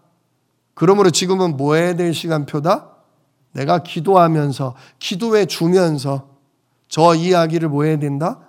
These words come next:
들어주고 그 아픔을 기다려주며 위로해줘야 될 시간표다." 여러분, 이게 전도의 비밀이기도 합니다.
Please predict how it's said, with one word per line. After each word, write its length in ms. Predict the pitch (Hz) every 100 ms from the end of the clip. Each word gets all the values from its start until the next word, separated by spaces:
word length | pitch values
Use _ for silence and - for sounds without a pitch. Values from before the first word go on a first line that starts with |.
| _ _ _ _ _ _
들어주고 680 | - 175 196 160 175 156 127
그 200 | 196 202
아픔을 580 | 165 165 185 196 285 403 - _ _ _ _ _ _ _
기다려주며 920 | - 143 165 156 139 139 139 165 233 - _ _ _ _ _ -
위로해줘야 520 | 143 143 160 151 143 131
될 140 | 131
시간표다." 520 | 123 - 143 131 - _ _ _ _ _ _ _ _ _ _ _ _ _ _
여러분, 220 | 127 131
이게 180 | 135 151
전도의 520 | - 139 156 165 151
비밀이기도 600 | - 156 160 151 139 135 151
합니다. 580 | 170 143 123 135 147